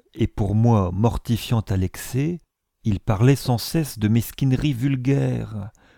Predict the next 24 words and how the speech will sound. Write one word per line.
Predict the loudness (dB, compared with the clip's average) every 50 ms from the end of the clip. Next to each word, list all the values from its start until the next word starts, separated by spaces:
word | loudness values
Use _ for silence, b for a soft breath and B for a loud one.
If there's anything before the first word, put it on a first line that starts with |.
| b b b b b 0
allées | 2 4 6 6 6 4 4 2
et | 2
venues, | 4 2 2 2 4 4 4 4 4 4 4 2 2 0 -2
chevaux, | -6 -8 -10 -4 2 4 6 6 6 4 4 4 4 4 4 2 -2 -6 -8 _ _
qu'il | -6 -4 -2 -2
ordonnait | -2 -2 0 0 2 4 4 4 2
de | 2 -2
seller | -4 0 0 2 2 2 0
pour | -2 -6 -6 -4 -4
lui, | -4 -2 -2 -2 -2 -2 -4 -8 _ _ _ _ _ _ -18
se | -12 -6 -6 -6
figurant | -4 -4 -4 -2 0 0 0 2 0 0
peut-être, | 0 -2 -6 -6 -2 0 2 2 2 0 -2 -6 -6 -6 -6 -8 _ -4
pauvre | -2 0 0 0 -2 -2 -2
âme, | 0 0 0 0 0 -2 -2 -4 -6 -8 -10 -14 -16 _ _
qu'il | -8 -6 -6 -6
pouvait | -4 -4 -4 -2 -2 0 0 2 2 0 -2 -4 -6 -8 -14 _
fuir | _ -20 -14 -6 -2 0 0 0 0
sa | -2 -2 -2
maladie, | 0 0 0 0 -2 -2 -4 -6 -6 -6 -6 -6 -8 -10 _ _ _ _ _ _ _ _ -8
jardinage, | -6 -2 2 2 2 2 2 0 0 2 4 4 4 4 2 2 0 0 -2 -4 -6 -8 -8 -10 -10 -12 -14
filets | -16 -14 -6 0 4 6 6 6 6 6
à | 4 2
saumon, | 2 -2 -2 -2 0 2 2 2 0 0 0 -2 -4